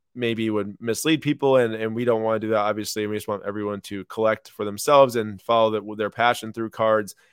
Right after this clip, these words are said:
And that's our biggest recommendation, too, is if anyone is looking to get started in cards, so always get started with what you're passionate about and then look at cards from there and then go for it. Um, and we talked about that last week, too.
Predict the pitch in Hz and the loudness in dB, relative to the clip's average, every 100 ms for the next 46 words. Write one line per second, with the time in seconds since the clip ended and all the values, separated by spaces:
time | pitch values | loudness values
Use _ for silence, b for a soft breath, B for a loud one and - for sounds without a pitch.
0 | b 123 127 143 131 123 123 113 110 104 | b -2 0 2 2 2 0 -2 -4 -4
1 | 107 101 95 110 107 101 107 110 101 101 | -4 -6 -8 -6 -4 -6 -6 -4 -4 -6
2 | 104 101 101 101 - 98 92 92 107 101 | -8 -10 -8 -8 -6 -6 -6 -6 -4 -4
3 | 95 _ _ _ - 131 120 135 - 143 | -8 _ _ _ 2 4 4 0 4 4
4 | 131 131 117 113 127 - 101 104 104 110 | 4 0 0 0 0 -2 -4 -4 -4 -4
5 | 110 113 113 120 113 - 107 131 107 104 | -4 -4 -4 -2 -4 -4 -2 -2 -2 -4
6 | 104 110 131 - 87 78 _ _ _ _ | -4 -4 -4 -6 -12 -12 _ _ _ _
7 | - 95 95 107 123 123 117 107 101 101 | -4 -4 -4 -4 -2 0 0 0 -4 -4
8 | 98 90 - 87 | -6 -12 -16 -18